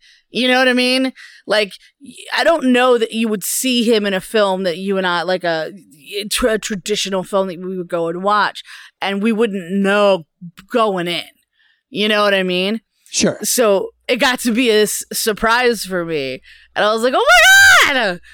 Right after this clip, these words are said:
Speaker 1: And I was, like, so excited. So that's really cool. It's a good movie. Um, and it's called, um, Who is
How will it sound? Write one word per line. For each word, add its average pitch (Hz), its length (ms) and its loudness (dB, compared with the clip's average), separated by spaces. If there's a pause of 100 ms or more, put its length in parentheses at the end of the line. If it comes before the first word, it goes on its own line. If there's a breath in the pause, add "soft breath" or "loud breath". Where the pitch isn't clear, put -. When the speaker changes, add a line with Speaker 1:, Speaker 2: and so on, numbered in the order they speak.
(180 loud breath)
Speaker 1:
And 214 100 0
I 226 160 2
was, 247 100 0
like, 226 360 2
so 277 300 2
excited. 240 920 -2
So 196 480 0
that's 240 380 -2
really 247 220 -2
cool. 196 320 0
It's 170 120 -6
a 180 60 -8
good 202 220 -2
movie. 226 560 -6 (340 soft breath)
Um, 165 600 -2 (280)
and 185 160 2
it's - 220 -6
called, 175 460 -2
um, 156 340 -4
Who 170 200 -12
is 180 440 -8